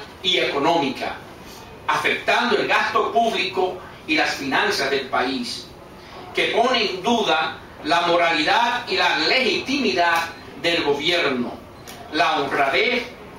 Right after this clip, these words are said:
del aparato administrativo y de las organizaciones políticas, que retrasa nuestro proceso de crecimiento y desarrollo y, lógicamente,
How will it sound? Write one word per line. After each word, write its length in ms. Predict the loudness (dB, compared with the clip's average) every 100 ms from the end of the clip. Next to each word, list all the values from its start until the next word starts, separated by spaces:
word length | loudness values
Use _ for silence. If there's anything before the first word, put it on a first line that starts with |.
| -10
del 140 | 0 2
aparato 520 | 2 4 4 4 2
administrativo 1160 | 2 0 0 0 2 0 0 0 0 0 -2 -4 -10 -18 -18 -4
y 100 | 0
de 120 | 2
las 220 | 2 0 0
organizaciones 720 | 0 0 -2 -4 -2 0 -2
políticas, 920 | 0 0 2 -2 -6 -8 -8 -8 -8 -10 -14 -16 -16 -16 -16 -4
que 140 | -2 0
retrasa 680 | 2 2 2 2 2 2
nuestro 440 | 2 0 -2 -4 -4
proceso 540 | -6 -2 0 2 0
de 160 | 0 -2
crecimiento 1000 | 0 0 0 -2 0 0 -2 -4 -4 -4 -12 -18 -6
y 120 | 0
desarrollo 760 | 0 2 0 2 2 2 0 -4 -6 -16 -20 -20 -12
y, 420 | -2 0 0 -2 -4 -14 -20 -18 -10
lógicamente, 1160 | 0 2 2 2 2 2 2 0 -2 -4 -4